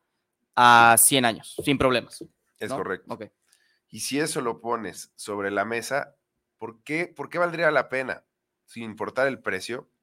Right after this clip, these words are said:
Speaker 2: suponiendo que los precios fueran similares?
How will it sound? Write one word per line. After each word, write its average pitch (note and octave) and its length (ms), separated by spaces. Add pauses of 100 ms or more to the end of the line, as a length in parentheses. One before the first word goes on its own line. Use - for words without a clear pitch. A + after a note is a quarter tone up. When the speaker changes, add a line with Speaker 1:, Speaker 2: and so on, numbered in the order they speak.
(400)
Speaker 2:
suponiendo G2+ 460
que F2+ 80
los F2+ 120
precios G2+ 320
fueran G2 260
similares? F2+ 640